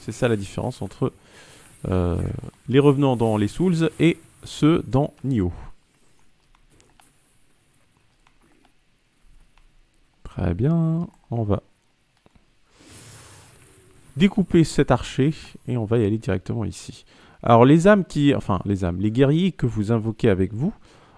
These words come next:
euh, disparaissent au bout d'un temps. Donc, euh, donc ils sont pas là pour une durée illim-, illimitée,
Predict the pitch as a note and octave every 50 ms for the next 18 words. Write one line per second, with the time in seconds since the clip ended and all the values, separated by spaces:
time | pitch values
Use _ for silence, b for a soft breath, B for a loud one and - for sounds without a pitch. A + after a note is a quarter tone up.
0 | b _ - G2+ G2+ G2 F#2+ G#2+ D3 - - D#3 C#3 D3 F#3 - - C#3 A#2+ C#3
1 | F3 E3 B2+ C#3 C#3 C3+ - - A2 A#2 F3+ - _ _ _ E3 - G2+ G2 F#2+
2 | G2 F#2+ - - G#2+ F#2 F#2 F2+ F#2 F#2 F2+ F2+ F2+ F2 F2 E2 - - - -
3 | - - - - - - - - G#2 G#2 - - - G#2 - - G2 - - -
4 | B2+ B2+ B2+ B2+ B2 A2+ G#2 G2+ G2 F#2+ F#2+ F#2+ F#2+ F#2 F#2+ G2+ A2 A2+ A2+ A2+
5 | A2 - - G#2 G2+ G2+ G2+ G#2+ G#2 G#2+ G#2 G#2 G#2+ G2+ - - B2 A#2 A#2 A#2
6 | A#2 A2 - - D3+ G3